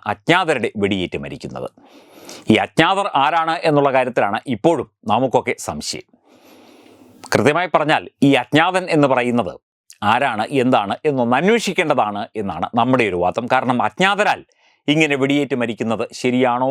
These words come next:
എന്നുള്ള കാര്യം കൂടി ഒന്ന് പരിശോധിക്കേണ്ടതുണ്ട്. കഴിഞ്ഞ ദിവസമാണ്, ആ, പാക്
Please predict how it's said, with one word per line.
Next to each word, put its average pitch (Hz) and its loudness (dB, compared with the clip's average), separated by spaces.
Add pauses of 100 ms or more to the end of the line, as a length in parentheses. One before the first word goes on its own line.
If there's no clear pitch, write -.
(140)
എന്നുള്ള 117 -2
കാര്യം 98 -2
കൂടി 104 -4
ഒന്ന് 123 -2
പരിശോധിക്കേണ്ടതുണ്ട്. 107 -4 (480)
കഴിഞ്ഞ 175 2
ദിവസമാണ്, 147 0 (680)
ആ, 98 4 (140)
പാക് 180 2